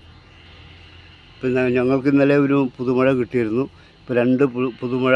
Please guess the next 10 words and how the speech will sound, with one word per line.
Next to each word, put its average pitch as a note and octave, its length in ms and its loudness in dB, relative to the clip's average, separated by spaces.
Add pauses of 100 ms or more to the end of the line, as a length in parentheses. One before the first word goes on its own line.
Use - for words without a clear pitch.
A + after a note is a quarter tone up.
അടുത്തത് B2+ 360 -4
ഒരെണ്ണം B2+ 240 -2
കൂടെ B2 220 -2
കിട്ടും. A2 260 -8 (580)
എന്നിട്ട് A#2 320 -2
വേണം C3 260 2
മറ്റു B2 280 -2
കാച്ചിൽ, A#2+ 360 0 (240)
ഇഞ്ചി, A#2+ 320 -4 (160)
അങ്ങനെയുള്ള A#2 380 -2